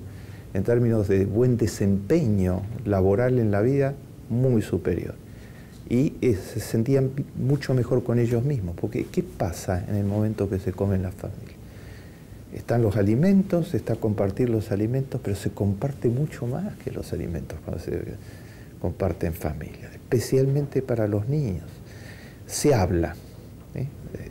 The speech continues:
Esa es una bendición de la sociedad argentina que habla en familia, ¿eh?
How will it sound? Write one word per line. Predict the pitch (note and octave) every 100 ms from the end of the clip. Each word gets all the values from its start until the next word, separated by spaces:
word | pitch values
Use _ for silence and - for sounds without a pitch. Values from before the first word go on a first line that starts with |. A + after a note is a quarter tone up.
| -
Esa | A#2 A2+ B2
es | -
una | A#2
bendición | A2 G2+ G2 G2 - C#3 D3+
de | C#3
la | A#2 G2
sociedad | G2 - G#2 A2 A2
argentina | G#2 - G2 F#2 A#2+ C3 B2+
que | G#2+
habla | G#2+ A2+ A2+
en | A2
familia, | F#2+ G#2+ G2 F#2+ F#2 F2+ G2+ - - -
¿eh? | B2